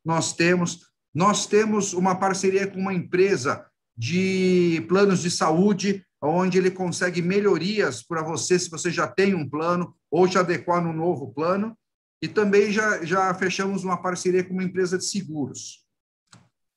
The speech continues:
Né? Aqui são as, as parcerias que nós temos aí. Então, se você precisar fazer seguro de automóvel, residencial, responsabilidade civil, também nós temos uma empresa para, parceira para atendê-los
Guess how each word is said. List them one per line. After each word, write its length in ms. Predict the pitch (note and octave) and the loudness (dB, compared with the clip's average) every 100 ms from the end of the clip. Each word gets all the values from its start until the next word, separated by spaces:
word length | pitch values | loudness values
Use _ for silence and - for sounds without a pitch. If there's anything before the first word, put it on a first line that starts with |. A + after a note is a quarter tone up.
| _ _ _ _ _ _ _ _ _ _ G2 | _ _ _ _ _ _ _ _ _ _ -12
Né? 240 | A2+ A#2+ A2+ A2+ _ _ _ - | -10 -10 -14 -20 _ _ _ -12
Aqui 240 | A2+ D3+ | -8 -6
são 160 | C#3 D#3+ | -2 0
as, 240 | D3+ C#3 | 0 -2
as 140 | B2+ C#3 | -4 -2
parcerias 420 | D3 D3+ D3+ D3 | -2 0 -2 -2
que 140 | D#3+ | -2
nós 240 | D3+ D3 - | -2 -2 -2
temos 400 | D#3 C#3+ C3+ B2 | 0 0 2 2
aí. 400 | C3+ G3+ B3 - _ _ _ | 2 2 -2 -8 _ _ _
Então, 260 | C#3+ D#3 D#3 | -6 -4 -4
se 120 | D#3 | -2
você 240 | D#3+ F#3 | 0 0
precisar 340 | F3 D3 E3 D#3+ | -2 -2 0 0
fazer 220 | D#3+ D#3+ | 0 -2
seguro 280 | E3+ D#3 D3+ | -2 -2 0
de 100 | D3 | 0
automóvel, 1160 | D3 D3+ B2 C3 E3 D#3 B2+ C#3 C3 A#2+ G2 | 0 2 2 2 2 2 0 0 -2 -4 -6
residencial, 1120 | C#3+ C#3+ C#3 C#3+ B2+ - B2 D3+ D3+ A#2+ A2+ - _ - | -6 -4 0 0 0 0 2 4 4 2 0 -6 _ -6
responsabilidade 800 | C3+ D#3 - D3 C#3+ C3+ C#3+ C3 | -4 -4 -2 0 0 2 2 0
civil, 480 | D3+ A#2 D#3 E3 - | -2 -2 -2 -2 2
também 580 | F#3 D#3+ D#3 E3+ E3+ _ - | 2 2 0 -2 -6 _ -6
nós 160 | D3+ | -2
temos 280 | E3+ D#3+ C#3+ | 0 0 0
uma 140 | D#3 | 0
empresa 400 | D3+ D#3+ D#3 D3 | 0 0 -2 -2
para, 380 | D3+ D#3+ D#3 C#3+ | -2 0 0 -2
parceira 560 | - D#3 - - D#3 D#3 | 0 0 0 -4 -2 -2
para 160 | D#3+ | -2
atendê-los 800 | D3+ E3 D3 C#3 C#3 C#3 - - | -4 -4 -4 0 0 -2 -8 -16